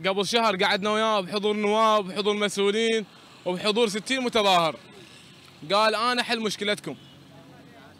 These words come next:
قبل ست أشهر قال: "أحل مشكلتكم"، وجت الألف درجة، وحتى ملينا من ما نقول إحنا جبناها، وإحنا جبناها سنة بالشارع.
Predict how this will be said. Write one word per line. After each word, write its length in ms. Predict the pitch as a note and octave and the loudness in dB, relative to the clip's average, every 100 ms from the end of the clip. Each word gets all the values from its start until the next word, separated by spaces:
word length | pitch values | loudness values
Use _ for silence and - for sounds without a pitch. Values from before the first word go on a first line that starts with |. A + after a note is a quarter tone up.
| E3+ | -2
قبل 180 | G3+ | -2
ست 220 | G#3 C4 A#3+ | -2 -6 -6
أشهر 180 | A#3+ | -4
قال: 200 | G#3+ A3+ | 2 2
"أحل 180 | A3+ A#3 | 2 0
مشكلتكم"، 800 | A3+ - A3+ A3+ - A3+ A3+ A3 - - - - - | -2 -2 0 -2 0 0 0 -2 -8 -20 -20 -20 -12
وجت 300 | G#3+ A3+ A#3+ | -8 -6 -2
الألف 220 | A#3 A#3 F#3+ | 0 0 0
درجة، 640 | A#3 A3+ G3+ A3 A3 A3 | 0 0 0 0 0 -2
وحتى 380 | - A#3+ - A3+ | -2 -4 -2 0
ملينا 400 | A3 A3+ A#3 A3 | 0 0 0 -2
من 100 | A3 | -4
ما 180 | A3 | -4
نقول 220 | G#3 A3+ A3+ | -2 0 0
إحنا 180 | A3 | -2
جبناها، 480 | G#3+ G3 F#3 A3+ G#3+ | -4 -4 -4 -4 -2
وإحنا 260 | A3 G#3+ A3 | -4 -4 -4
جبناها 380 | F#3+ G#3+ G#3+ G3+ | -4 -4 -2 -2
سنة 220 | A#3+ A3 | -2 -2
بالشارع. 500 | G#3+ B3 A3 F#3 | 0 2 4 4